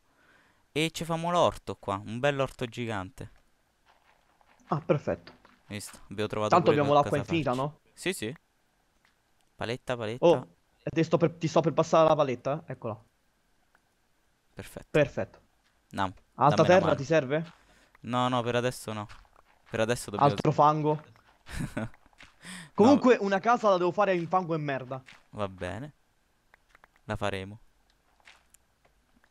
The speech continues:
Speaker 2: Oh, non mi spingere.
Speaker 1: Dove stai? Ah. Non t'avevo visto perché sto a guardare in alto.
Speaker 2: Eh. Dai,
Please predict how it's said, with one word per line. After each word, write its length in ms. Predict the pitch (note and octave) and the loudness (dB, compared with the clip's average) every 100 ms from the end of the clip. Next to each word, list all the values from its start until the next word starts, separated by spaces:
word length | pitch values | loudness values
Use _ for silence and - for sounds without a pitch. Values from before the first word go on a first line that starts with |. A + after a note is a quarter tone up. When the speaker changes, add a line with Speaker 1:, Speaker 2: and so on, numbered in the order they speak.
| _ _ _ - _ _ _ _ - | _ _ _ -20 _ _ _ _ -2
Speaker 2:
Oh, 160 | F3+ E3+ | 0 2
non 80 | F3 | 2
mi 80 | F3 | 2
spingere. 600 | E3+ F#3 F3+ F#3 - _ _ _ _ _ _ | 4 4 6 4 0 _ _ _ _ _ _
Speaker 1:
Dove 200 | - C#3 | -16 -12
stai? 240 | - F2+ G#2 _ _ _ - | -8 -8 -8 _ _ _ -6
Ah. 220 | G#2 G2+ - _ _ _ _ _ _ _ _ _ _ _ _ _ - - _ _ _ _ - _ _ _ _ _ - _ _ - | -4 -4 -8 _ _ _ _ _ _ _ _ _ _ _ _ _ -20 -20 _ _ _ _ -20 _ _ _ _ _ -20 _ _ -12
Non 180 | F#2 A#2+ | -8 0
t'avevo 240 | C3+ B2+ | 2 2
visto 260 | C3 D3 G#2+ | 2 -2 -6
perché 180 | G2+ G#2+ | -8 -8
sto 140 | - | -6
a 40 | |
guardare 340 | G#2+ G#2+ G2+ G#2 | -4 -6 -4 -6
in 80 | G2+ | -4
alto. 560 | G2+ G#2 - - C#3 - _ - _ _ _ - _ _ _ _ _ _ - - | -6 -8 -10 -10 -10 -16 _ -20 _ _ _ -20 _ _ _ _ _ _ -20 2
Speaker 2:
Eh. 400 | D3+ D3 B2+ - - _ _ _ _ _ _ _ _ _ _ _ _ _ _ _ _ _ _ _ _ - | 6 6 4 -6 -20 _ _ _ _ _ _ _ _ _ _ _ _ _ _ _ _ _ _ _ _ -4
Dai, 200 | A2+ | -2